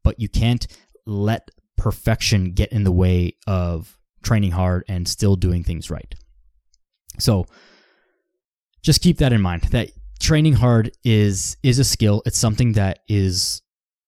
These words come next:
developed over time, but it is one of the most valuable things, along with training consistently, that you can add <laughs> into your workout program, if you can think of it as something that you can add in, if you train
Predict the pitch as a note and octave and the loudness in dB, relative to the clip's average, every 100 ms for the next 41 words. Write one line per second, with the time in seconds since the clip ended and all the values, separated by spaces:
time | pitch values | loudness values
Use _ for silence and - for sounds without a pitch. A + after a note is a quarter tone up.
0 | _ _ _ - G#2 A2 A2+ - - A2+ | _ _ _ -4 2 4 4 0 -4 0
1 | A2 C3 - G2+ F2+ C#3 - _ _ _ | 4 4 0 -2 -2 -4 -6 _ _ _
2 | _ A#2+ G#2 - - A2 A2 G#2+ A2+ A2 | _ -2 -2 -4 -4 0 2 2 2 2
3 | G#2 G2 G#2 B2+ D3+ - G#2 G2+ G#2 F#2+ | 2 2 4 4 4 2 -2 2 2 2
4 | F#2+ - F#2 F2 - - _ G2 G2 G2+ | 0 0 -2 -4 -10 -14 _ -4 2 4
5 | A#2 A#2 - G#2+ G2 F#2 F2+ - G#2 C3+ | 6 6 4 2 0 0 -2 -2 -2 0
6 | C#3 A2 G2 A2 A2 - G#2 G2 - _ | 0 0 -4 0 0 2 0 -2 -6 _
7 | _ _ G#2+ G#2+ B2 A#2+ - - B2+ A#2 | _ _ -8 -4 0 2 2 2 2 4
8 | G#2+ A#2+ A#2+ C3+ A#2+ B2 C#3+ A#2+ G2 G2 | 2 2 0 2 4 4 4 2 2 0
9 | F2+ A#2 A2+ A2 A2 G#2 - A2+ A2 G2+ | 0 0 2 2 0 -2 -2 0 2 0
10 | G2+ F#2+ G2+ A#2 A#2+ A#2 D#3+ F3+ - - | 0 -2 -2 0 2 2 2 -2 -8 -16
11 | - A#2+ - C3 C#3+ | -2 -2 0 0 0